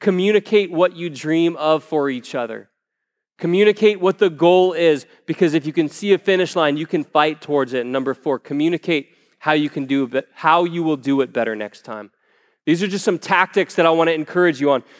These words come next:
If you find yourself in a disagreement and a problem with your spouse, and if you can verbalize,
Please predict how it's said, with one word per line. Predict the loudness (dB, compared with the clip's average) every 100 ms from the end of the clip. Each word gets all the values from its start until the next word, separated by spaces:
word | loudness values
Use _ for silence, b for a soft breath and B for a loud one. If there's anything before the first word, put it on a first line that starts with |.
| b b
If | -2 -2
you | -6 -4
find | 0 0 0
yourself | -2 0 0 0
in |
a | -2
disagreement | 0 -2 -2 -6 -2 0 0 -2
and | -8
a | -10
problem | -2 2 2 2
with | -4 -4
your | -6
spouse, | -4 0 0 0 -10 b b b
and | -4 -2 -4 _ _ _
if | -10 -8
you | -6 -4
can | -2 -2 2
verbalize, | 2 4 2 4 2 0 -8 -20 -20 -20